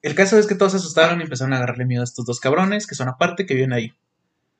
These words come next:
El caso de la película, güey, es que una de la morra, no me acuerdo quién, se desmaya, o sea, se, se ahoga, güey. Entonces estos dos güeyes van a rescatarla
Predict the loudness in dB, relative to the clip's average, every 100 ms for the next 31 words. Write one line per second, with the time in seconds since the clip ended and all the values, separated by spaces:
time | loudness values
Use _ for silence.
0 | _ _ _ _ 0 2 4 4 4 4
1 | 4 4 2 2 -2 0 0 0 -2 -4
2 | -12 _ _ 2 2 2 2 2 0 0
3 | 2 4 4 4 2 2 0 -4 -8 _
4 | _ _ _ _ _ -4 -4 0 -2 0
5 | -2 -4 -6 _ _ _ -14 -14 _ _
6 | _ 6 6 6 6 6 4 -4 0 0
7 | 2 4 6 6 4 0 -4 _ _ _
8 | _ _ _ _ -2 4 4 2 -2 0
9 | 2 2 2 2 2 2 0 -2 -2 -2
10 | 0 4 4 4 0